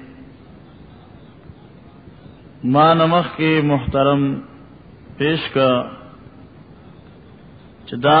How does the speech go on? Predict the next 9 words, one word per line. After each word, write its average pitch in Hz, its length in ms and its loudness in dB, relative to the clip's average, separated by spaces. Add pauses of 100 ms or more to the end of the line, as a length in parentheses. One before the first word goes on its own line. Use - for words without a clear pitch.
فقط 170 500 0 (2000)
یو 131 360 0
دینی 151 500 -2 (640)
اجتماع 143 720 2 (460)
اور 131 240 0
یو 131 280 0
دینی 127 400 -4 (140)
پروگرام 117 640 -4
دی۔ 101 180 -14